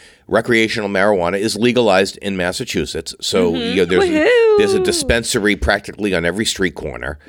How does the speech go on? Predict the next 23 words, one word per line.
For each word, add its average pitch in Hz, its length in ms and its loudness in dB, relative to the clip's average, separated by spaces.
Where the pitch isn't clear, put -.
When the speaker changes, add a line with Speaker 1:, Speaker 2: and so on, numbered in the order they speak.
Speaker 1:
I 104 140 0
am 98 180 2
not 98 180 2
a 117 60 0
fan 90 600 0
at 90 320 -4
all, 104 600 4
but 110 420 0
Speaker 2:
Ah. - 60 -10
Speaker 1:
listen, 120 420 0
you 101 160 -2
know, 104 320 0
liquor 104 280 -2
store's 104 320 0
illegal, 101 380 2
dispensary 101 560 -2
is 95 100 -2
illegal, 101 320 0
what 90 120 2
am 80 60 -2
I 85 60 -2
gonna 71 160 -2
do? 71 140 -8